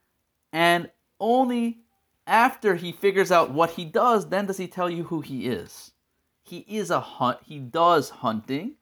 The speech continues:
and therefore he is a man of the field. Yaakov, on the other hand, knows who he is. He's a pure man. And what he does flows out of who he is. You know how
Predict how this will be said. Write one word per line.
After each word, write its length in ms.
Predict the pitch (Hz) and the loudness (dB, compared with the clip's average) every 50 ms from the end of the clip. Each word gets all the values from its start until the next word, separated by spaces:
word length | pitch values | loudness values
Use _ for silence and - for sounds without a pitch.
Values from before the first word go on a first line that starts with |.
| _ _ | _ _
and 140 | - 147 160 | -16 -6 -2
therefore 340 | - 190 233 233 - 196 175 | -2 -2 -2 -2 -4 -6 -6
he 140 | 165 185 180 - - | -6 -8 -12 -12 -14
is 260 | 185 202 196 185 160 | -12 -12 -12 -10 -10
a 60 | 160 | -10
man 300 | 151 147 147 147 147 139 | -8 -6 -6 -6 -4 -6
of 100 | 135 113 | -6 -8
the 80 | - 127 | -10 -14
field. 340 | - - 151 139 117 110 113 | -12 -10 -8 -6 -6 -6 -6
Yaakov, 460 | 117 131 139 - 208 - - 165 156 | -4 0 0 0 0 -2 -6 -8 -6
on 120 | 147 139 | -6 -4
the 100 | 139 135 | -4 -4
other 180 | 127 120 127 127 | -6 -6 -6 -6
hand, 220 | 131 127 131 135 - _ _ _ _ _ - | -6 -6 -6 -8 -10 _ _ _ _ _ -12
knows 540 | 135 139 147 170 190 202 202 214 208 - | -8 -6 -4 -2 -2 0 0 -2 -2 -4
who 160 | - - 170 156 | -8 -8 -8 -8
he 180 | 151 151 143 | -8 -8 -8
is. 480 | - - 147 139 107 90 101 - - _ _ _ | -6 -4 -2 -2 -4 -4 -8 -14 -20 _ _ _
He's 160 | 143 143 139 | -16 -12 -10
a 60 | 143 | -12
pure 440 | 143 - _ _ 160 156 160 151 143 | -12 -12 _ _ -10 -6 -4 -4 -4
man. 460 | 139 131 120 120 117 98 90 - - _ _ _ _ _ _ _ _ _ _ _ _ _ | -4 -6 -6 -6 -6 -6 -8 -12 -16 _ _ _ _ _ _ _ _ _ _ _ _ _
And 260 | - 139 143 - - | -10 -8 -8 -8 -4
what 200 | 135 160 175 175 | -2 0 0 0
he 160 | - - 180 | -2 -10 -14
does 520 | 160 135 123 139 175 190 196 175 151 143 - | -14 -12 -6 -2 0 2 2 2 0 -2 -6
flows 540 | - - - 151 151 151 156 156 151 139 - - | -14 -18 -12 -4 -2 -2 -2 -2 -4 -6 -8 -6
out 360 | 127 135 131 120 101 - - _ _ _ _ _ | 0 2 2 2 2 -2 -8 _ _ _ _ _
of 100 | 117 - | -20 -14
who 140 | - 120 110 | -12 -12 -8
he 120 | 110 110 | -8 -8
is. 340 | - 92 87 82 - - - _ _ _ _ _ _ _ _ _ _ _ _ | -8 -8 -12 -12 -16 -20 -20 _ _ _ _ _ _ _ _ _ _ _ _
You 80 | - - | -10 -6
know 100 | 196 226 | -2 0
how 280 | 233 226 196 - - | 2 2 0 -2 -6